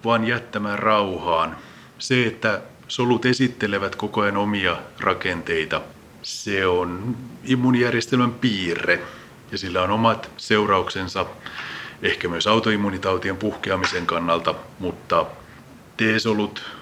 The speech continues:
törmätessään normaaliin terveeseen soluun – eivät oikeastaan reagoi siihen mitenkään, että sen pinnalla on esitteleviä rakenteita ja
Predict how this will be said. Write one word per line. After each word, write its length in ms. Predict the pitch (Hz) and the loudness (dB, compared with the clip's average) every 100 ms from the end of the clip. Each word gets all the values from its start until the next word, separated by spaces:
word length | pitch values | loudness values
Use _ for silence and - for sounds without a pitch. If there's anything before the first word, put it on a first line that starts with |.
| - - - - | -20 -20 -6 2
törmätessään 880 | 123 120 110 107 - - 104 98 | 4 6 4 2 -4 0 0 2
normaaliin 640 | 107 110 107 98 92 90 87 | 2 4 4 2 2 0 -2
terveeseen 680 | 95 92 85 85 80 80 80 | 0 0 0 0 -2 -6 -6
soluun – 460 | 87 82 80 76 - - - - - - | -4 -2 -2 -4 -8 -16 -18 -20 -6 0
eivät 300 | 104 95 95 | 2 2 0
oikeastaan 640 | 90 - 80 - 90 87 | 0 0 -4 0 0 2
reagoi 500 | 87 85 80 76 69 | 4 4 2 0 -4
siihen 340 | - 78 78 | -6 -6 -6
mitenkään, 640 | 80 78 80 76 71 67 69 | -6 -2 -2 0 -2 -2 -4
että 200 | - 73 | -10 -10
sen 160 | 73 | -8
pinnalla 460 | 73 71 71 76 92 | -8 -8 -6 -2 0
on 200 | 107 95 - - | 0 -2 -8 -8
esitteleviä 720 | - - - 82 80 80 78 | -6 -6 -4 -2 0 0 0
rakenteita 680 | 107 - 73 73 69 69 139 | 0 0 -2 0 -2 -2 -2
ja 200 | 143 | -2